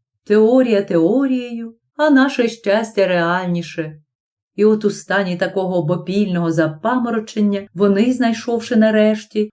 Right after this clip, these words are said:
оту комплексну кімнату, побралися, записалися в загсі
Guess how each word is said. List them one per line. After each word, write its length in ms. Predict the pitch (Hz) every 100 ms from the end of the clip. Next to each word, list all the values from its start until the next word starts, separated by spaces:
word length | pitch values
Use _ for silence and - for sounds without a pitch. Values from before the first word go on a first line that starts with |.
| -
оту 300 | 220 220 214
комплексну 760 | 214 214 214 208 202 - 202
кімнату, 800 | 196 208 196 190 185 180 - 185 _ _ -
побралися, 840 | 339 233 220 233 214 214 214 208 _ _ _
записалися 960 | 208 302 294 208 - 208 220 214 214 190
в 60 | 185
загсі 720 | 175 185 202 - - -